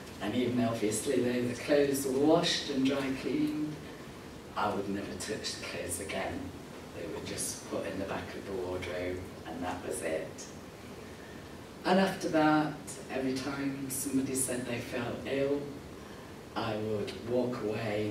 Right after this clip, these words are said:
making an excuse. I was tired, or I got to go to the toilet or something, so that people didn't know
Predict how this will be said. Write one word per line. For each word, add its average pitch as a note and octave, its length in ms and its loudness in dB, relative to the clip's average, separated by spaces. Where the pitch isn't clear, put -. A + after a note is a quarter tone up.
making G#2 420 -4
an G#2 120 -2
excuse. G2 920 -4
I F#2+ 180 -4
was - 280 -4
tired, G2 560 -2
or F2+ 160 -4
I F2 80 -4
got F2 280 -2
to - 80 -8
go - 180 -4
to F2+ 180 -4
the E2 140 -6
toilet G2 680 0
or E2 180 -4
something, D2+ 640 -4
so - 180 -4
that - 460 -4
people E2+ 380 -6
didn't - 380 -6
know A2 240 -2